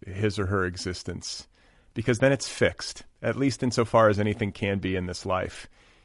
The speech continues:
You know, like, you did it, like, you, you got it, like, you, you, you got it in, in the amber before it, before it turned into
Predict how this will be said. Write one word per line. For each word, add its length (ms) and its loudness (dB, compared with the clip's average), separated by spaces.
You 100 2
know, 180 4
like, 160 0
you 140 4
did 240 4
it, 220 -6
like, 220 -2
you, 120 2
you 140 0
got 380 6
it, 180 -4
like, 140 -6
you, 100 -4
you, 100 -10
you 120 -8
got 260 8
it 80 2
in, 220 0
in 120 -6
the 180 2
amber 220 2
before 400 0
it, 380 -4
before 300 2
it 200 -6
turned 260 2
into 440 -2